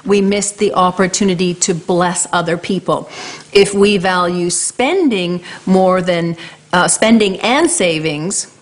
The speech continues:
more than giving, then that's another whole topic, because God says, "Give, and it will be given unto you." How do we overflow to bless others and to bring God's love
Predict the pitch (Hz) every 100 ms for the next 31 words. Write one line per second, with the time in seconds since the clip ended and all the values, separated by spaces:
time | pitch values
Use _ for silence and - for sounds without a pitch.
0 | _ - 180 180 175 175 180 175 170 -
1 | 294 214 165 170 202 - - - - -
2 | 190 202 226 233 202 214 233 208 185 196
3 | 175 - 247 330 170 160 190 190 208 190
4 | - - - 208 254 233 214 185 165 196
5 | 269 269 170 170 180 175 190 185 175 175
6 | 170 170 196 202 240 - - - - 220
7 | 247 277 262 233 - 196 214 214 214 208
8 | - 190 190 165 160 151 - - - -
9 | 170 - 175 196 - - 170 165 170 147
10 | 165 170 190 165 185 190 185 170 165 170
11 | 143 160 160 160